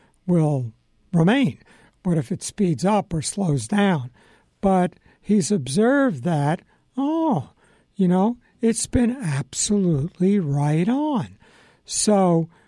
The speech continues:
for twenty years, Ray Kurzweil observed in the nineteen eighties, not only is Moore's Law held, but he extrapolated backwards. He says,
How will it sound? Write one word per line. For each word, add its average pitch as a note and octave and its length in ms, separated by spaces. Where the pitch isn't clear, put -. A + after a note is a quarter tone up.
for E3+ 840
twenty G3+ 340
years, A3 680
Ray F#3+ 160
Kurzweil F#3 580
observed D#3+ 400
in F#3 60
the E3+ 80
nineteen E3+ 480
eighties, F#3 480
not B3+ 260
only F#3 420
is D3+ 280
Moore's E3+ 420
Law E3 200
held, F3+ 480
but G3 260
he C4+ 300
extrapolated F3+ 880
backwards. A3+ 540
He G#3 100
says, G#3+ 260